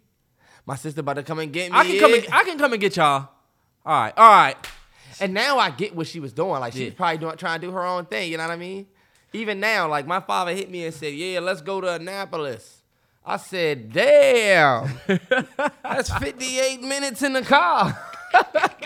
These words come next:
Speaker 1: You gotta warn me a little bit sooner than that. <laughs>
Speaker 2: Nah, for real. 'Cause think about it. You go to a school dance from six to nine.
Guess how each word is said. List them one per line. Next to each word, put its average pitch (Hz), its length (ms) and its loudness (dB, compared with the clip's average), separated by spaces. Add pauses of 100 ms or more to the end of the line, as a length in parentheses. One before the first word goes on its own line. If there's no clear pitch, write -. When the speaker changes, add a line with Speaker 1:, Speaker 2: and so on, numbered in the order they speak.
(1500)
Speaker 1:
You 247 1500 -2
gotta 285 220 6
warn 277 280 2
me 277 80 0
a 269 60 2
little 285 200 4
bit 269 180 -2
sooner 311 340 -6
than 254 180 -4
that. - 1040 -4
<laughs> - 40 -20
Speaker 2:
Nah, 233 300 6
for 220 220 0
real. 180 260 0
'Cause 180 200 0
think 285 180 -2
about 185 260 4
it. 151 80 -2
You 247 100 -4
go 262 160 2
to 233 160 -6
a 208 60 -2
school 240 280 -6
dance 208 320 -2
from 143 160 -10
six - 420 -12
to 202 160 -4
nine. 156 500 -2